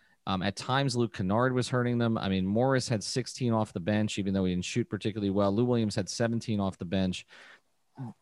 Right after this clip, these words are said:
Th-, they had a lot of veteran guys playing, um, even though they didn't have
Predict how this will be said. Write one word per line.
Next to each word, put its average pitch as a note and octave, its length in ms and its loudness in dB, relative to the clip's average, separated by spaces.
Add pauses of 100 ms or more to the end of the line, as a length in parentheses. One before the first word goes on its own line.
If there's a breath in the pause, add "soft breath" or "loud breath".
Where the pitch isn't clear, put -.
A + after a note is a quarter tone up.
(260)
Th-, - 180 -8
they F3+ 300 2
had A#3 240 4
a A3+ 40 6
lot E3 180 6
of A2+ 120 4
veteran A#2+ 480 2
guys A#2 600 0 (100)
playing, A3 440 0 (440)
um, A2 300 2
even D#3+ 260 2
though C#3 140 4
they A2+ 140 2
didn't A#2 220 2
have A2 440 -2